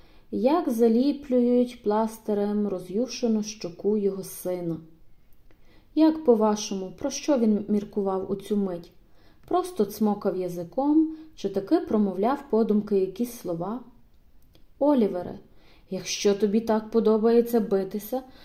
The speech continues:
чого ти не запишешся в секцію боксу?» «У нашому коледжі нема такої секції, татуню. Мабуть, не слід мені їздити на твої матчі».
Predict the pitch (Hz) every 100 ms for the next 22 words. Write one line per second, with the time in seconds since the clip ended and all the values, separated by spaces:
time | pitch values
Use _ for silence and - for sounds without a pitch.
0 | - - - 285 269 392 302 262 240 240
1 | 247 247 247 - - 233 - 233 233 -
2 | 240 240 202 226 226 - - - - _
3 | - - - - - - - 170 175 254
4 | 302 294 269 262 254 277 294 247 262 262
5 | 302 381 302 - 240 220 - 214 196 -
6 | 180 180 254 247 294 233 190 - - -
7 | - - _ - - - - 269 285 311
8 | 277 269 - 302 226 202 190 190 190 175
9 | 175 190 180 175 190 185 185 175 170 170
10 | -